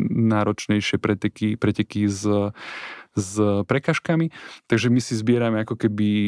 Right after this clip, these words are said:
za posledných x rokov ľudí, ktorí sa zúčastnili takýchto pretekov a zobrazujeme im nové, nové nejaké, m,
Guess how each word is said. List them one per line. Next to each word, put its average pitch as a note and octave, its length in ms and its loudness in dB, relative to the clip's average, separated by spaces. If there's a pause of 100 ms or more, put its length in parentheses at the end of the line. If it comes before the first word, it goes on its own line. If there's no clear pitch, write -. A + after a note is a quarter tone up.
(300)
za A2 200 0
posledných A2 640 0
x A2+ 320 0
rokov A2+ 380 2 (100)
ľudí, A#2 360 2
ktorí G#2+ 420 0
sa - 120 -4
zúčastnili C3+ 640 0
takýchto C3 380 0
pretekov B2 440 0 (260)
a G#2+ 120 -2
zobrazujeme G#2+ 680 0
im G#2 160 2
nové, G2+ 440 2
nové G2+ 720 0
nejaké, G#2+ 580 -2 (260)
m, A2 460 -2